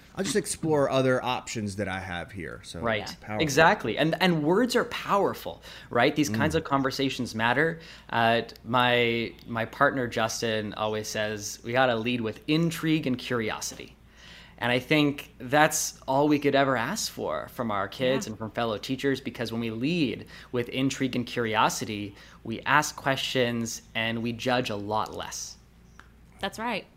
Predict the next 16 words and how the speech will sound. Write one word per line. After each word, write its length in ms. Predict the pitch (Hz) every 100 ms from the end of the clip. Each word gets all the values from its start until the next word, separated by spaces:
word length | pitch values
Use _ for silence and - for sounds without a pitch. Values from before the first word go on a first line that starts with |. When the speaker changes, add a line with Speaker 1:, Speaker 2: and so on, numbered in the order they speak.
| -
Speaker 3:
That's 200 | 202 -
right. 260 | 202 160 - - - -
Well, 440 | 214 208 190 - -
that 280 | 170 220 370
is 240 | 330 233 180
the 120 | 180
perfect 760 | - 240 247 - 214 180 - -
conclusion 1040 | 240 208 226 214 196 202 165 160 160 - -
to 560 | - 254 233 220 214 185
this 540 | 180 180 220 220 -
conversation 680 | - 240 214 214 208 196 220
with 140 | 190 196
you. 140 | 185
First 280 | 180 254 262
of 100 | 214
all, 260 | 190 190